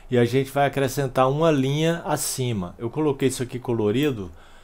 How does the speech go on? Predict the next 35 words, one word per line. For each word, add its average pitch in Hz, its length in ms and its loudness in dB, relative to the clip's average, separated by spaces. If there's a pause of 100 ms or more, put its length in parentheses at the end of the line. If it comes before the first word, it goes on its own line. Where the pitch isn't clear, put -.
(280)
porque - 180 -8
aqui 127 180 -4
no 127 140 0
código 131 360 2
eu 127 40 0
coloquei 123 540 0
aqui, 98 240 -6
ó. 78 120 -6
Essa 104 300 -2
parte 117 400 2
aqui 156 560 -2
é 127 140 6
a 127 80 10
linha 113 380 0
acima, 156 680 -4
por 131 160 -4
isso 120 180 -6
que - 80 -14
eu 117 220 -4 (400)
colori 107 420 0
aqui, 101 200 -4
ó, 92 80 0
linha 104 240 -6
acima 101 400 -6
dessa 101 280 -6
cor. 135 380 -2 (460)
E 123 60 -2
essa 127 200 0
parte 127 400 4
aqui, 120 280 -2
ó, 95 120 0
duas, 117 960 0 (300)
uma 131 160 0
coluna, 120 680 2
é, 95 520 -6